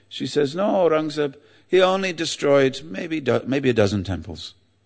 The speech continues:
Maybe a dozen temples. We only have proof." And because she's at a Western university, people go, "Oh, yeah, that's right." Because she's from the West, she's an American, she writes, yeah, or European. And then, "Oh, Aurangzeb only destroyed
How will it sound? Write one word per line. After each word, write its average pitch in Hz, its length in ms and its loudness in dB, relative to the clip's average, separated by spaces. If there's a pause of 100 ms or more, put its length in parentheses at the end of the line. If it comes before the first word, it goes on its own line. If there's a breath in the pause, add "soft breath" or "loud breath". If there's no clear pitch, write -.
(260)
Maybe 175 220 -2
a 127 40 2
dozen 110 240 0
temples. 90 380 -10
We 131 140 -2
only 180 280 0
have - 240 -8
proof." - 360 -6 (680 soft breath)
And 135 180 -2
because 135 260 -2
she's 139 240 -2
at 123 80 2
a 127 80 4
Western 120 360 0
university, 113 600 0
people 117 240 -6
go, - 140 -16
"Oh, - 100 -20
yeah, - 180 -20
that's 76 240 -18
right." - 220 -20 (680 soft breath)
Because 123 300 0
she's 131 240 -4
from 135 160 -4
the 135 100 0
West, 120 360 0
she's 120 160 -10
an 123 80 -4
American, 117 460 -4
she 120 140 -10
writes, 113 460 -6 (640 soft breath)
yeah, 123 240 -8 (440)
or 98 140 -4
European. 101 720 -6 (640 loud breath)
And 151 400 -2
then, 156 160 2
"Oh, 165 340 2
Aurangzeb 147 400 0
only 131 160 2
destroyed 123 460 -6